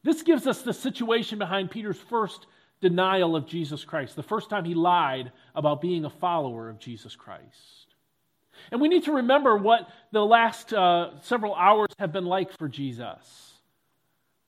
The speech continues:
The Bible tells us in the Garden of Gethsemane that Jesus, or that Peter and the other disciples were exhausted from sorrow, and that sorrow they felt was because of the prophecy of Christ that he would be arrested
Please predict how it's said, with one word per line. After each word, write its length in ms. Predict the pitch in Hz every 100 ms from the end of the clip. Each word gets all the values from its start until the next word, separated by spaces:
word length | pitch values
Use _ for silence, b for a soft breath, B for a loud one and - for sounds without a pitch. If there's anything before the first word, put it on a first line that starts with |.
| _ _ _ -
The 80 | 196
Bible 260 | 254 269
tells 280 | 254 277 277
us 160 | 233 247
in 120 | 226
the 240 | 196 180 -
Garden 260 | - 240 226
of 120 | 185
Gethsemane 580 | 214 180 - 247 226 190
that 340 | 190 190 151 _ _ _
Jesus, 580 | - 220 220 220 196 - 175
or 120 | 180
that 180 | 175 170
Peter 280 | 247 240
and 120 | 208 185
the 180 | 185
other 160 | 202 233
disciples 560 | 185 - 196 175 185 156
were 140 | 190
exhausted 640 | 170 156 208 233 - 175
from 160 | - 170
sorrow, 680 | - - 214 214 175 135 131
and 100 | 160
that 160 | 170
sorrow 460 | - - 233 262 214
they 140 | 180
felt 400 | 151 160 156 151 B B B
was 120 | 185
because 380 | 160 196 233 214
of 120 | 202
the 60 | 196
prophecy 560 | - 226 233 226 -
of 100 | 202
Christ 300 | - 240 202
that 100 | 208
he 120 | 180 233
would 100 | 196
be 140 | 208
arrested 840 | 185 196 233 - 180 135 110 131